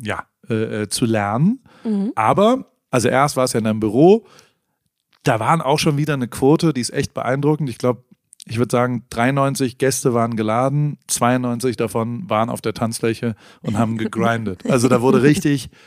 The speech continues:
Speaker 1: abgetwerkt
Speaker 2: Ja.
Speaker 1: auf, äh, verschiedene lustige Venga Boys und also so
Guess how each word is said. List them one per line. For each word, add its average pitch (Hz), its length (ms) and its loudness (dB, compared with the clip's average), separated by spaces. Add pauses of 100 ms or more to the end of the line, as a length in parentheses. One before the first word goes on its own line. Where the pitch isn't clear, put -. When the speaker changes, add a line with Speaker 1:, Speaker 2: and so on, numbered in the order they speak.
(340)
Speaker 1:
abgetwerkt 123 920 0
Speaker 2:
Ja. - 80 0
Speaker 1:
auf, 117 380 0
äh, 123 280 2
verschiedene 135 480 -2
lustige 127 360 -2
Venga 135 300 0
Boys 123 360 0
und 123 200 -6
also 123 180 0
so 123 240 2